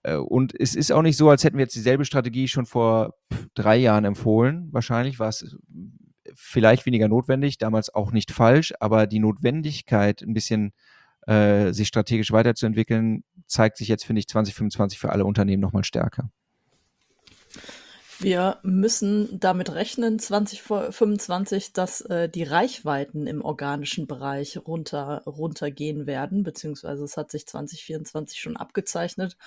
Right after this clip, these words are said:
Speaker 2: und dass wir hier, ähm, strategisch kommunikativ, äh, bewusst mit den richtigen Zielgruppen in die Kommunikation gehen müssen. Ähm,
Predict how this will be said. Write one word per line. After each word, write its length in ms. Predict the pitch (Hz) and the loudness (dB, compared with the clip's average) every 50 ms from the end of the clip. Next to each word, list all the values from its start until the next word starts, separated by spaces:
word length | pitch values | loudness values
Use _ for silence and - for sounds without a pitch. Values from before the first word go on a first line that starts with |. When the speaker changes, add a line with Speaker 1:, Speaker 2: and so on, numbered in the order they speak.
| - - - - - - - - | -20 -20 -18 -18 -20 -20 -20 -12
Speaker 2:
und 80 | - - | -6 -6
dass 160 | 170 - - | -6 -4 -4
wir 80 | 165 165 | -4 -4
hier, 540 | 160 - 175 180 185 180 185 190 196 - - | -4 -4 -2 0 0 2 2 0 0 -2 -2
ähm, 460 | 170 170 165 165 156 165 165 175 175 - _ _ | -2 -2 -2 -2 -4 -4 -6 -8 -10 -12 _ _
strategisch 760 | - - - 185 175 - - 180 170 175 175 175 - - - | -14 -8 -6 -6 -4 -4 -4 -6 -4 -4 -6 -6 -8 -10 -8
kommunikativ, 1080 | - - 185 190 190 185 180 175 - - 165 160 - - - 185 196 202 - - - - - | -6 -4 -2 0 0 0 -2 -4 -6 -6 -8 -8 -8 -8 -6 -6 -6 -6 -8 -10 -14 -8 -6
äh, 100 | 165 151 | -6 -6
bewusst 540 | 156 - 165 143 147 175 202 - - - | -6 -10 -12 -8 -4 -4 -4 -6 -6 -10
mit 100 | 202 - | -10 -10
den 140 | - 156 151 | -8 -8 -8
richtigen 420 | 151 180 - - - 208 175 165 - | -8 -10 -10 -10 -8 -8 -8 -8 -8
Zielgruppen 640 | - - - 190 185 - - - - - 170 160 | -8 -6 -6 -6 -6 -6 -8 -10 -10 -10 -10 -10
in 160 | - 170 170 | -8 -6 -6
die 60 | 165 | -8
Kommunikation 920 | - - - 160 165 165 156 - - 156 - - - - 165 165 165 170 165 - | -8 -8 -6 -6 -6 -6 -6 -4 -6 -6 -6 -8 -8 -6 -4 -4 -4 -6 -6 -6
gehen 300 | - 160 160 156 151 156 | -4 -4 -4 -4 -4 -4
müssen. 460 | 160 196 196 - 226 233 240 254 247 - - - - - - - - - _ - | -4 -4 -4 -2 0 0 0 -2 -4 -10 -20 -20 -20 -18 -20 -20 -20 -14 _ -6
Ähm, 720 | 180 170 160 156 160 160 156 156 160 156 - - - | -4 -2 -2 -2 -4 -6 -6 -8 -8 -8 -10 -12 -14